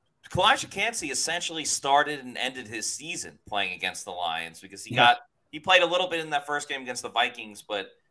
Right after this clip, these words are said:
Speaker 1: then returned for the game against Detroit. And he had a sack in that game, and I believe he had a sack as well in that playoff game. So,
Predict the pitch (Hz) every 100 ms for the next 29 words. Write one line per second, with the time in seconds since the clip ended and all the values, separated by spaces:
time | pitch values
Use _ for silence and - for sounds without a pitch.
0 | _ 151 165 139 - 175 190 143 120 110
1 | - _ _ _ _ 151 175 170 131 113
2 | 117 123 123 120 117 113 - 104 - 110
3 | 98 101 - _ - 117 113 113 117 165
4 | 160 170 175 180 127 147 226 262 254 214
5 | 147 139 214 262 202 185 165 165 156 -
6 | 156 160 135 117 - 131 160 117 - 98
7 | 85 82 - 190 196 -